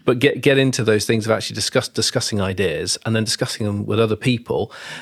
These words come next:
and then drawing some of those connections together, I think. So you start to think, well, um,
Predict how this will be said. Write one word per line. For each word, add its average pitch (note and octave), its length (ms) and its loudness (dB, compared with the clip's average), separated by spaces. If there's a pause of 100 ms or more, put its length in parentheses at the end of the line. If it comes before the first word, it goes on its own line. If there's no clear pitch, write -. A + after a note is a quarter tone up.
and B2 160 2
then C3 380 0
drawing D3+ 260 4
some C#3 180 -2
of C3 40 2
those B2 80 0
connections G#3 460 -2
together, F2+ 340 -2
I F2 60 -2
think. F#2 320 -8
So A2+ 180 2
you A2+ 320 0
start A#2 280 0
to A2 100 -6
think, A#2 380 -2
well, A#2 360 2
um, A2+ 280 0